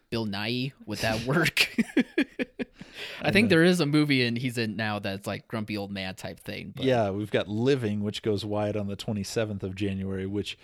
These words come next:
Speaker 1: Oh, I was right.
Speaker 2: looks like an
Speaker 1: <laughs>
Speaker 2: absolute snooze fest. <laughs> And the poor, poor Bill Nighy, they just keep dragging him out there with his messed up hands and <laughs> get after it.
Speaker 1: <laughs> Yeah. Um,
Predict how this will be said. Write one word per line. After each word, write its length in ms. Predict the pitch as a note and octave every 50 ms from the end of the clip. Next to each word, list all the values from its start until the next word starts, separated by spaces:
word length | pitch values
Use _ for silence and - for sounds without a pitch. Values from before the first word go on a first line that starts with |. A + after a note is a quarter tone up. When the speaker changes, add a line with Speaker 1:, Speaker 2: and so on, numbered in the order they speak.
| -
Speaker 1:
Oh, 120 | - F3+ F#3+
I 100 | G2+ G#2
was 160 | G#2 - -
right. 280 | A2+ A#2 D#3+ A2 - -
Speaker 2:
looks 220 | - A#2+ A#2+ - -
like 120 | C3 -
an 120 | - B2 -
Speaker 1:
<laughs> 60 | C4+
Speaker 2:
absolute 600 | - G#2 A2+ A#2+ - - B2+ A2+ G#2+ G#2+ A2 - -
snooze 440 | - - - G2 G2 G2 G2 G2 -
fest. 420 | - F2+ E2 D#2+ E2+ - - - - - A2 -
<laughs> 140 | - - -
And 240 | D#3+ - - E3+ C#3
the 80 | B2
poor, 400 | A2 - - - C3 B2+ B2 A#2+ - - - - - - _ _ _ _ -
poor 180 | - - B2+ A#2
Bill 160 | G#2 G#2 G2+
Nighy, 320 | G2 F#2+ F2+ F#2 F2+ F#2
they 100 | F2+ F#2+
just 140 | F#2+ G#2 -
keep 180 | - A#2 G#2+ G2+
dragging 400 | - - G#2 F#2+ G2 G2 G2+ G2+
him 80 | G2+
out 200 | G2 F2+ F#2 F#2
there 140 | - F#2+ F#2
with 160 | F#2+ F#2+ F2+
his 180 | - F#2 F2+ -
messed 300 | F#2+ F#2+ F#2+ F#2 - -
up 140 | G2 F2+ -
hands 400 | - F#2+ F#2 F#2 F#2 F2+ F#2 F2+
and 180 | F2+ F2 F#2 - _ _ - - - _ - D#4
<laughs> 420 | _ - F4 - _ _ _ -
get 180 | - B2+ C#3 D3+
after 380 | D3 C3+ C3+ B2 - - G2+
it. 200 | F#2+ F#2 E2+ - _ _ _ _ _ - _ _ _ _ - - - - - - - _ _ _ - _ _ - - _
Speaker 1:
<laughs> 960 | - - F#4+ F#4+ C#4+ - - - - - G3+ - - - B3 - - - C4+ - - - E4+ - - - G4 G4 E4 - - _
Yeah. 280 | - - A2 G2 F2+ G2 - _ _ _ -
Um, 420 | G#2 G#2+ G#2 G2 G2 F#2+ F#2 F#2